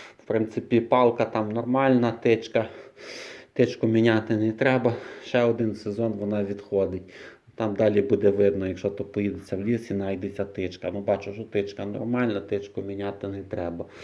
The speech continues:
Все, дякую за увагу, от таке відео. Тобто на завтра <coughs> плани, думав, може на рибалку, може що, але, коротше, плани міняються.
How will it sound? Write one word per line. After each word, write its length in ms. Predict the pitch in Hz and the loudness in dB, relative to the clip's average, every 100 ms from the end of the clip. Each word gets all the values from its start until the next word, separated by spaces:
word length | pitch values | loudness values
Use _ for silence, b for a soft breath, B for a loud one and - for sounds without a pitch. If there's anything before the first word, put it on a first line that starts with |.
| B B | B B
Все, 200 | - 135 | 0 2
дякую 420 | 123 113 - 117 | 2 0 -2 -6
за 140 | 107 127 | 2 6
увагу, 300 | 135 117 113 | 6 6 2
от 120 | - | -2
таке 280 | 107 - 113 | -8 -2 0
відео. 360 | 107 101 101 | 0 -2 -4
Тобто 360 | 101 104 - 104 | -4 -6 -4 -4
на 120 | 107 | -4
завтра 480 | 104 120 117 110 104 - _ B B B B B B B B _ _ - - _ _ _ - | 2 2 2 -4 -4 -8 _ B B B B B B B B _ _ -20 -20 _ _ _ 2
<coughs> 560 | - - 381 - 135 - | 4 6 8 8 8 6
плани, 340 | 135 131 113 113 | 2 2 0 -6
думав, 320 | 117 110 110 | -6 -6 -6
може 240 | 107 110 | -8 -10
на 140 | 113 123 | -8 -6
рибалку, 460 | 160 165 147 139 | 0 2 2 -2
може 260 | 113 110 117 | -6 -6 -8
що, 180 | - 147 | 0 2
але, 180 | 117 | 4
коротше, 320 | 113 110 107 127 | 2 -4 -6 -6
плани 320 | 120 110 104 | -2 -2 -2
міняються. 640 | 120 131 127 117 - 110 | -2 0 2 0 -2 -4